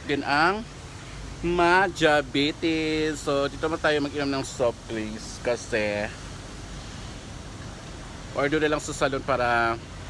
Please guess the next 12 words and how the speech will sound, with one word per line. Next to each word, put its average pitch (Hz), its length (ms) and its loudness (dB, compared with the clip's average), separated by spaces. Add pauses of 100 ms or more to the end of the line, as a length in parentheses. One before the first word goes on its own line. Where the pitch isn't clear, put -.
(920)
hati 139 320 0
kami 135 240 2
ng 127 240 2 (720)
kasama 117 480 2
kong 117 240 -2
uminom 113 320 0
ng 110 240 -2
soft - 640 -4
drink. 98 400 -4
So, 107 560 -2 (880)
ayan, 185 240 4
napakainit 170 600 2